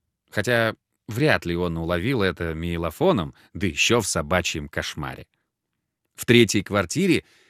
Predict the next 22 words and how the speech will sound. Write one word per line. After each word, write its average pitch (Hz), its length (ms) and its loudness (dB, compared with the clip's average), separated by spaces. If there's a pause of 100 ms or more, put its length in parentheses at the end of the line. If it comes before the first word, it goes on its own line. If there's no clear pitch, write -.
сидела 170 380 0
маленькая 190 500 0
девочка, 101 640 0
мама 90 240 -2
которой 117 500 -2
ушла 123 340 -4
в 117 60 -6
магазин 107 500 0 (280)
и 98 100 -2
долго 147 380 2
не 143 140 0
возвращалась. 131 880 -4 (720)
Девочке 101 400 0
было 101 220 0
грустно, 101 580 -2 (540)
и 92 100 -2
она 107 220 2
представляла 104 600 0
себе 95 240 -2
всякие 151 580 -4
страшные 131 520 -6
картинки, 82 720 -8